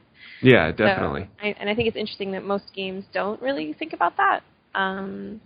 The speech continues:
Speaker 2: so, uh, we're hoping to, you know, look at different ways that people can, can think about their own personality, if they're more creative or more deceptive or more honest.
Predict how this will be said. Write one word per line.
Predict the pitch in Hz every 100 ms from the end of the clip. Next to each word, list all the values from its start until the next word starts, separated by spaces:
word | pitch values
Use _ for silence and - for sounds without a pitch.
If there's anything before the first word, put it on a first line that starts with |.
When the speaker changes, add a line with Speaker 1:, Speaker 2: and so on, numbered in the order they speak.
| -
Speaker 2:
so, | 208 196 202
uh, | 214
we're | 214 233
hoping | 247 277 269 247 240
to, | 226 214 214 - _ _ _ _
you | 466
know, | 247 294 _ _ _ _ _ _ _ -
look | 294
at | 285 254
different | 277 269 262
ways | 220 214 226
that | 233 226
people | 220 226
can, | 214 214 208 202 202 220
can | 214
think | 208 208
about | 202 208
their | 208
own | 202 196
personality, | 202 - 196 202 214
if | 214
they're | 208
more | 202 196
creative | - 208 196 196 196 196 202 208
or | 202
more | 196 196 196 196 196 202 _ -
deceptive | 220 214 190 202 196 202 208
or |
more | 202 190
honest. | - 196 208